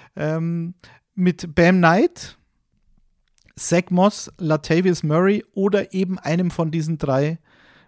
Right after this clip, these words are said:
Receivern, die er genannt hat. Äh, Bam Knight gegen Seattle ist wahrscheinlich die sichere Variante. Zach Moss ist wohl der R B one bei den Colts. Mm,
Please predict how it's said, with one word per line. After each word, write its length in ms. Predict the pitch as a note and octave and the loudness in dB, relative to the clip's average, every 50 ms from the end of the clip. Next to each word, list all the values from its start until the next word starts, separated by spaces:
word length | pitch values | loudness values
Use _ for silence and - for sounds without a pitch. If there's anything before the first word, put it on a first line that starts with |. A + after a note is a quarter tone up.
| _ | _
Receivern, 640 | - C#3+ C#3 - - F3+ F#3 F3 E3 D3 C3 A#2 A2 - | -6 -6 -6 -6 -6 -4 -2 0 0 0 0 -2 -6 -6
die 80 | - B2+ | -6 -6
er 80 | B2+ A#2 | -6 -6
genannt 420 | - - A2+ A2+ A2 A2+ - - | -4 -4 -4 -4 -4 -4 -6 -8
hat. 300 | A2+ G#2 - - - _ _ _ - - - - _ _ _ _ | -10 -10 -10 -14 -20 _ _ _ -20 -20 -20 -20 _ _ _ _
Äh, 280 | - A#2+ A#2+ A#2+ B2 B2 A#2+ - _ _ _ - | -8 -6 -6 -4 -6 -6 -8 -12 _ _ _ 0
Bam 160 | E3 E3 F3+ | 2 4 4
Knight 280 | F3+ E3+ F3 G#3+ G#3+ - | 4 4 4 4 2 2
gegen 200 | - G#3+ G3 F#3+ | 0 0 0 0
Seattle 500 | - - F#3 F#3+ G#3 G#3+ A3+ A3+ A3+ - - | 0 2 2 2 2 2 0 0 0 -2 -4
ist 140 | - F3 E3+ | -6 -4 -2
wahrscheinlich 260 | F3 E3+ F3+ F3+ F3 | 0 2 2 2 2
die 100 | - E3+ | 0 -2
sichere 360 | D#3 D#3+ G3+ G3+ A3 G#3+ G3+ F#3+ | -2 0 2 4 4 4 4 4
Variante. 600 | F#3 F#3 F#3 F#3 F3 F#3+ F#3 F#3+ F#3 F#3+ G3 G3 _ _ _ _ _ _ _ _ _ _ _ _ _ _ _ _ _ | 4 4 4 4 2 2 2 0 0 0 -2 -4 _ _ _ _ _ _ _ _ _ _ _ _ _ _ _ _ _
Zach 240 | - - - F3 E3 - | -4 0 0 0 2 2
Moss 460 | D#3+ D#3 E3+ F3+ - - - - - _ _ _ _ _ _ _ _ _ _ _ - | 2 2 2 2 0 -2 -8 -12 -14 _ _ _ _ _ _ _ _ _ _ _ -2
ist 300 | F#3 E3 - - E3+ D#3+ | -2 -2 -2 -4 -6 -2
wohl 180 | E3 F3+ F3+ | 0 0 2
der 220 | E3+ F3 D#3+ D#3+ - - | 2 2 2 0 0 0
R 140 | D3 D#3+ D3+ | 0 2 2
B 160 | D#3 D#3+ D3+ | 2 2 2
one 440 | C3+ D3+ E3+ G3 G3+ G#3 G#3+ A3+ - _ _ _ _ _ _ _ _ | 2 4 4 4 2 2 -2 -4 -8 _ _ _ _ _ _ _ _
bei 140 | - - F3+ | 2 4 4
den 140 | F#3 G3+ G3+ | 4 4 0
Colts. 600 | - - G#3 G3+ G3+ G#3 G3+ - - - - - _ _ _ _ _ _ _ _ | 2 2 4 4 4 4 2 -2 -8 -12 -12 -14 _ _ _ _ _ _ _ _
Mm, 500 | - E3 D#3+ E3 E3 E3 D#3+ E3 D#3+ E3 | -4 -4 -2 -2 0 -2 -2 -2 -4 -6